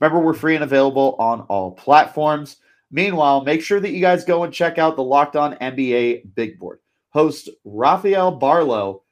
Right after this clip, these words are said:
from N F L, or excuse me, from N B A Draft Junkies and author of the N B A Big Board newsletter, Letter, goodness gracious,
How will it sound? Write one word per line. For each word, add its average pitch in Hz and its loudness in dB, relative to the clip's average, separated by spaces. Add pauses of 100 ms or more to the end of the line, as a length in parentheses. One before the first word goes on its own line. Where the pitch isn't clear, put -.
from 147 -4
N 143 -4
F 165 -8
L, 151 -2
or 123 -4
excuse 123 -10
me, 113 -10
from 139 -6
N 160 -4
B 175 -4
A 165 -2
Draft 139 -2
Junkies 120 -8 (420)
and 202 -2
author 175 2
of 139 -2
the 135 -4
N 143 -4
B 143 0
A 127 0
Big 139 0
Board 143 -2
newsletter, 117 -4 (260)
Letter, 117 0 (240)
goodness 101 -12
gracious, 107 -10